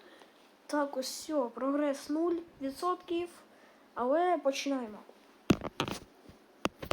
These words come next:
Уа, піу. Ми взлетіли вверх.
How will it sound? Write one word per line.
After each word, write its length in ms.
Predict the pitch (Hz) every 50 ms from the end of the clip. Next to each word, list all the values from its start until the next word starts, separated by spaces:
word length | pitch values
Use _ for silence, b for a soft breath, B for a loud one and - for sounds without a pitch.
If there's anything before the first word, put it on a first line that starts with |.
| - - - - - - - - - - - - - - - -
Уа, 640 | 170 247 277 285 302 320 330 339 349 359 359 370
піу. 1120 | 370 - - 427 440 427 415 381 359 330 311 294 277 254 233 226 220 202 143 110 147 226 226 226 - - B B B B B B B B B B B B B B - - - - -
Ми 100 | 247 262
взлетіли 560 | 269 262 269 269 269 269 - 277 269 262 254
вверх. 580 | 247 254 247 254 269 285 294 - - - -